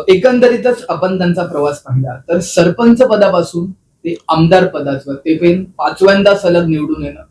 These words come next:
या प्रवासाकडे कशा प्रकारे पाहता? कारण सोपं नव्हतं तळागाळात जाऊन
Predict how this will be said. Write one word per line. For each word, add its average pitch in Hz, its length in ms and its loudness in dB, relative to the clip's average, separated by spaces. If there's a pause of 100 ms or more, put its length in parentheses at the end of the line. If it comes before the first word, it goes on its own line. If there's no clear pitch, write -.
(380)
या 269 200 4
प्रवासाकडे 277 760 2
कशा 247 260 -2
प्रकारे 202 380 -2
पाहता? 147 280 -12
कारण 170 300 -8
सोपं 214 420 -4
नव्हतं 208 340 2 (440)
तळागाळात 190 460 2
जाऊन 175 360 0